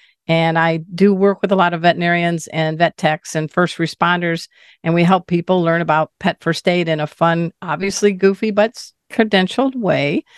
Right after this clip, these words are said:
And I'm just wondering, because you also want pets to,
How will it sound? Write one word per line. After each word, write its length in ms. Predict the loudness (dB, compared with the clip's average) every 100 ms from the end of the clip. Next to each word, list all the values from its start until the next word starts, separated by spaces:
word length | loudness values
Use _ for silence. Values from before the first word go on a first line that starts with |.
| -20 -18 0
And 440 | 2 4 2 0 -4
I'm 160 | -2 2
just 200 | 2 2
wondering, 360 | 4 6 4
because 440 | 2 2 4 4 4
you 140 | 4
also 400 | 6 4 4 4
want 480 | 4 2 2 0 -2
pets 320 | 0 0 0
to, 220 | -4 -4